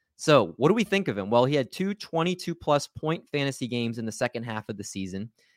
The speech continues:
had a rushing score in four of his last seven games, was Q B eleven from weeks thirteen through seventeen, had a quarterback rating of eighty or greater in four of his last six games. Ultimately, he showed a lot of growth and progression, what you're hoping to see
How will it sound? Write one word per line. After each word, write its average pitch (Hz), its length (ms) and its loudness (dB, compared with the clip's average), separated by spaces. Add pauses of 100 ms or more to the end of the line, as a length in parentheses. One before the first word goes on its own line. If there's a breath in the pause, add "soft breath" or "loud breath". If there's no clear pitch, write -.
(180)
had 147 120 4
a 139 40 8
rushing 165 380 6
score 156 380 4
in 123 40 0
four 165 280 4
of 180 100 0
his 127 140 -4
last 123 340 2
seven 110 260 0
games, 92 480 -6 (340)
was 139 140 0
Q 208 200 2
B 208 100 4
eleven 156 540 6
from 131 240 -2
weeks 123 240 -2
thirteen 143 460 -2
through 113 120 -4
seventeen, 98 640 -4 (320)
had 143 80 6
a 135 60 6
quarterback 175 500 6
rating 131 460 2
of 120 200 0 (240)
eighty 165 280 2
or 143 100 4
greater 107 460 -2
in 117 120 -8
four 156 240 4
of 151 60 4
his 120 140 0
last 113 320 4
six - 180 -6
games. 110 340 -4 (280 soft breath)
Ultimately, 202 420 6
he 151 140 2
showed 156 340 6
a 147 40 8
lot 139 240 6
of 107 120 2
growth 120 500 4
and 117 140 -6
progression, 117 580 -2
what 117 120 -6
you're 113 160 -2
hoping 143 280 -2
to 113 60 -4
see 110 320 -4